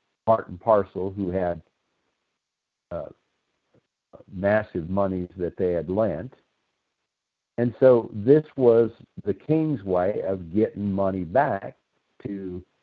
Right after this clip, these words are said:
the East India Tea Company was, "Well, let's just ship a bunch of your tea to those colonists over there across the pond,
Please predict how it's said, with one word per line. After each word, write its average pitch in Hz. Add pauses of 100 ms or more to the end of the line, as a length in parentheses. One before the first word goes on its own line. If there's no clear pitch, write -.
(760)
the 98
East 104
India 92
Tea 175
Company 98
was, 104
"Well, 110
let's 110
just 104
ship 113
a 95
bunch 104
of -
your 92
tea 117
to 98
those 90 (400)
colonists 110
over 92
there 98 (680)
across 107
the -
pond, 127